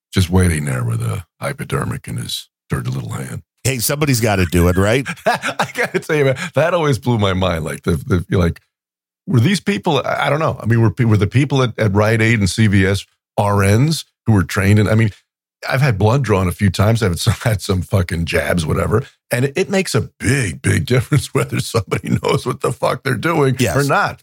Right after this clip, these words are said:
Speaker 1: as far as how much you bleed, how much it hurts. You, some people, it's imperceptible. You know, they're so good at, at what they do. You don't even realize that they've done it.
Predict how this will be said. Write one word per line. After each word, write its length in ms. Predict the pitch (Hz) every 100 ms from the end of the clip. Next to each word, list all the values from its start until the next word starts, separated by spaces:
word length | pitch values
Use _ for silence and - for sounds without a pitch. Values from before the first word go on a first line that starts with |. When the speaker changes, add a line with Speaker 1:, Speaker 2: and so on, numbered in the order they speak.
| _ 127
Speaker 1:
as 120 | 110
far 220 | 120 127
as 80 | 110
how 120 | 127
much 240 | 123 113
you 80 | 101
bleed, 400 | 73 143 113 127
how 120 | 113
much 220 | 98 98 98
it 80 |
hurts. 460 | - 101 120 - - _ -
You, 80 | 131
some 180 | 180 233
people, 360 | 226 185 147 - -
it's 220 | 165 - -
imperceptible. 920 | 196 202 151 - 180 240 - - - _ -
You 140 | 127
know, 180 | 104 101 -
they're 140 | 113
so 240 | - 151
good 500 | 104 113 190 - 123 - _ _
at, 200 | - 71 -
at 100 | 104
what 180 | 113 -
they 140 | 107
do. 160 | 82 165
You 100 | 110
don't 120 | 139
even 240 | 156 113 117
realize 500 | 185 190 90 95 90
that 180 | 101 -
they've 260 | 117 90
done 220 | 104 202
it. 180 | 165 147